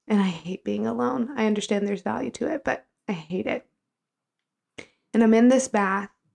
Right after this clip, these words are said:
and I'm just sobbing. I'm so,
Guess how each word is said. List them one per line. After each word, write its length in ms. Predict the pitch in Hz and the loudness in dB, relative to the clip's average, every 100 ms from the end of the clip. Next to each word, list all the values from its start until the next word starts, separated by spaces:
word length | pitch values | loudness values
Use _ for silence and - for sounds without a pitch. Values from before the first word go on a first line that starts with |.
| _ _ | _ _
and 120 | 220 214 | 0 2
I'm 200 | 208 202 | 2 0
just 400 | 208 180 190 - | 0 0 -2 -8
sobbing. 760 | - - - - - 240 220 _ _ _ | -6 -2 -2 -2 -4 -6 -8 _ _ _
I'm 200 | 220 208 | 0 0
so, 800 | 202 - - 220 220 226 226 226 | 0 -4 0 2 4 4 2 0